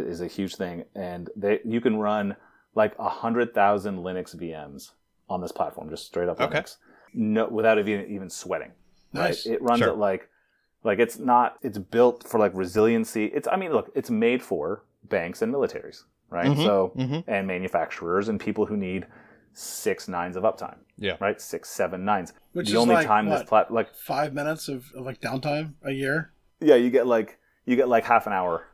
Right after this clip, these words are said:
Speaker 3: Yeah, yeah.
Speaker 1: of downtime.
Speaker 3: It's, it's, yeah.
Speaker 2: Mm-hmm.
Speaker 1: But they're running this platform because you can't have your paycheck not go through tonight.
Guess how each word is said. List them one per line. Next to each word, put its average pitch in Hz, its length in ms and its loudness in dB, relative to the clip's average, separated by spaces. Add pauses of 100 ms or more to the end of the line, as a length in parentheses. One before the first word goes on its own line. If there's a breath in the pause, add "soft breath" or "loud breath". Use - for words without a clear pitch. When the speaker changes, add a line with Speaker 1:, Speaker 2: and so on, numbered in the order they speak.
(160)
Speaker 3:
Yeah, 143 260 0 (100)
yeah. - 60 -6
Speaker 1:
of 95 80 -6
downtime. 95 480 -2
Speaker 3:
It's, - 340 -14
it's, - 20 -18
yeah. - 600 -12
Speaker 2:
Mm-hmm. 92 160 0 (300)
Speaker 1:
But 123 140 0
they're 139 120 8
running 139 240 2
this 117 100 -2
platform 131 500 0
because 113 520 -2 (460)
you 113 200 -2
can't 127 340 -6
have 120 520 -2
your 104 160 -4
paycheck - 540 -2
not 92 180 -6
go 90 160 -2
through 92 300 -8
tonight. 78 480 -14